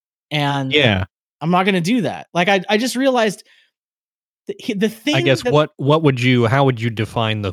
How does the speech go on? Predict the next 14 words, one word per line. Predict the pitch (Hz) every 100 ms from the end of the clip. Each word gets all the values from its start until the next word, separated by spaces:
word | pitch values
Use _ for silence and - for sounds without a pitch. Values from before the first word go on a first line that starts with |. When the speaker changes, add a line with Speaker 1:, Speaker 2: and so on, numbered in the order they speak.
| 90
Speaker 2:
work | 110 - -
that | 120 117
you're | 95
doing, | 85 - 104 92 85
the | 87
product | - - 98 92 87 -
that | 107 -
you're | 104
producing | - 90 98 98 92 87
in | 87
this | 87 -
case, | 101 87 -
I | 87
guess? | 90 85 85 -